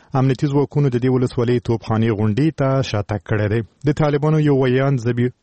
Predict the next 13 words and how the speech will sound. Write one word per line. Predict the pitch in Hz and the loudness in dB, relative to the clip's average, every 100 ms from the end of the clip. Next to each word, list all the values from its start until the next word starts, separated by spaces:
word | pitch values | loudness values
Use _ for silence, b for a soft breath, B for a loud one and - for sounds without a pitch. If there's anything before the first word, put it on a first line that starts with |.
| - | -4
د | 147 | -2
طالبانو | 147 139 156 156 | 0 0 2 2
یو | 147 | 2
ویاند | 135 131 139 117 | 2 2 2 0
ذبیح | 113 110 | -2 0
الله | 120 120 | 0 0
مجاهد | 117 104 117 156 B B B - | 0 0 0 -2 B B B -2
په | 147 | 0
ټویټر | 170 165 147 | 0 0 0
کې | 147 | 0
ادعا | 143 156 - | 0 0 0
کړې | 117 | -2
چې | - | 0